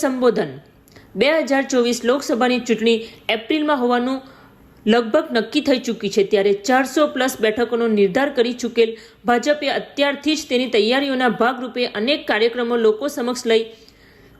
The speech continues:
ચૂંટણી પ્રચાર શરૂ કરી દીધો છે. આજ રોજ રાષ્ટ્રીય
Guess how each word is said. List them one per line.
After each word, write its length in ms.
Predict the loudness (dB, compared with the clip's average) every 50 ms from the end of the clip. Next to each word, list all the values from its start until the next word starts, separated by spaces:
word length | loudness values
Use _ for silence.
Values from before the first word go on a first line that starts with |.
| _ 0
ચૂંટણી 340 | 2 2 2 4 2 2 2
પ્રચાર 240 | 2 0 0 0 -2 0
શરૂ 220 | 0 0 0 2 2
કરી 160 | 0 0 0 0
દીધો 180 | -2 -2 0 -2 0
છે. 100 | 0 -2 -2 -2 -4 -6 -4 -2
આજ 200 | -2 -2 -2 -4 -4
રોજ 140 | -4 -2 0 0
રાષ્ટ્રીય 380 | 0 0 -2 -2 -2 0 0